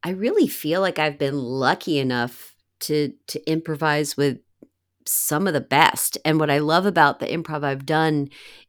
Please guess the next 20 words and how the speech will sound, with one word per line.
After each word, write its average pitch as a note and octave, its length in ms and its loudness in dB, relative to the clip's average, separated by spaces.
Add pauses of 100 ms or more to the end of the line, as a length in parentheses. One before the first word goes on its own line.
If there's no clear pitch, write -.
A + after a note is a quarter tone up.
is D#3 240 2
that C#3+ 340 -4
we've F3 220 -2
really G3 240 0
built D#3 420 -2
a C3+ 80 -6
team, D3+ 640 -4
a, B2+ 240 -4
a, - 100 -4 (140)
an D3 100 0
ensemble C#3 600 2
that C3 160 -2
works - 260 -4
so D#3+ 260 0
beautifully C#3 600 -4
together. E2 520 -8 (600)
Uh, D3+ 320 2 (280)
but B3+ 360 8
there F#3+ 240 4
are D#3+ 600 8